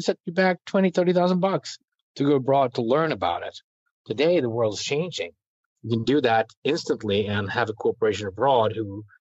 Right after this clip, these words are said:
may or may not have an office abroad and operate from abroad and then retrieve revenues from abroad, crypto abroad. And consequently, if that ru-,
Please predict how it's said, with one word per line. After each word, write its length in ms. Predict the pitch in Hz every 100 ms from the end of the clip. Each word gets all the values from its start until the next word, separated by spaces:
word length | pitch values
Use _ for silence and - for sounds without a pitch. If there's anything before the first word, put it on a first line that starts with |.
| _ _ _
may 140 | 123 135
or 40 |
may 120 | 127
not 160 | 117 104
have 140 | 104
an 100 | 98
office 380 | 95 127 139 131
abroad 340 | 98 98 95 95
and 180 | 98 95 -
operate 400 | 113 139 127 95
from 140 | 101
abroad 420 | 95 92 95 95
and 180 | 98 98
then 280 | 104 104 107 _ _ _ _
retrieve 500 | 117 117 147 143 135
revenues 440 | 127 151 202 165 104
from 140 | 113
abroad, 400 | 101 95 87 95 - _ -
crypto 300 | - - - - 101
abroad. 320 | 90 82 - _ _ _ _ _
And 180 | 131 127
consequently, 880 | 123 180 196 139 147 127 135 135 139
if 160 | 120 -
that 280 | 127 139 135
ru-, 180 | 147